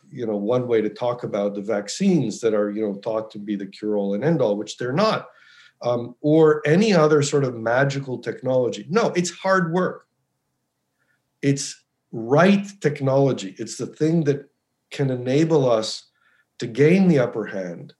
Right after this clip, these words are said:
to stop the outbreak, and to go back to normal.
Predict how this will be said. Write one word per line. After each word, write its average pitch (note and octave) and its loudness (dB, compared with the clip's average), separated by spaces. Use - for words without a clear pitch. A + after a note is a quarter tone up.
to A2+ -10
stop E3+ -4
the C3 -2
outbreak, G2+ -10
and C#3 0
to - -8
go B2+ -2
back A#2 -2
to C3 -10
normal. B2 -2